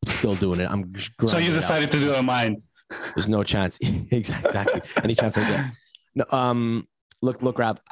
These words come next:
Speaker 1: I'm with you. I have nothing else to add. I prefer not to speak. If I speak, I'm in big trouble.
Speaker 2: <laughs>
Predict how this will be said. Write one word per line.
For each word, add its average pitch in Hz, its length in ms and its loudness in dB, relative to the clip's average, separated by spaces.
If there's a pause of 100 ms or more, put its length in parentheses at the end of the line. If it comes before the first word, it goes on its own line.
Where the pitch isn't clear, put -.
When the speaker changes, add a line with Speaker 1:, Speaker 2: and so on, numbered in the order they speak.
(360)
Speaker 1:
I'm 123 140 0
with 117 180 -4
you. 101 160 -4 (580)
I 120 60 2
have 120 120 2
nothing 123 280 0
else 117 140 0
to - 160 -4
add. 95 280 -2
I 117 40 -6
prefer 120 280 -2
not 120 180 -2
to 113 40 -10
speak. 107 240 -6
If 95 80 -6
I 101 40 -4
speak, 104 260 -2
I'm 101 120 -2
in 92 160 -4 (460)
big 95 140 -4
trouble. 101 400 0 (500)
Speaker 2:
<laughs> - 180 -4